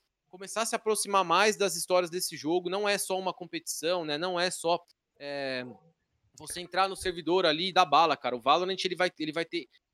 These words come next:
Ele vai ter muita histó-, os próprios mapas do Valorant, por exemplo, cara, eles contam uma história, eles têm os números ali, dadas as coordenadas,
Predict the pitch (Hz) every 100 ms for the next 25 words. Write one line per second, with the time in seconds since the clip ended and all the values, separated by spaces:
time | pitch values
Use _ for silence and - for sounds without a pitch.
0 | - 151 156 180 202 220 233 - 190 202
1 | 233 262 254 180 190 - 202 165 139 170
2 | 175 - 160 143 160 131 139 - 175 214
3 | 190 180 160 - 147 170 156 143 170 185
4 | 151 180 180 156 147 143 160 151 147 143
5 | - 165 151 131 151 175 151 143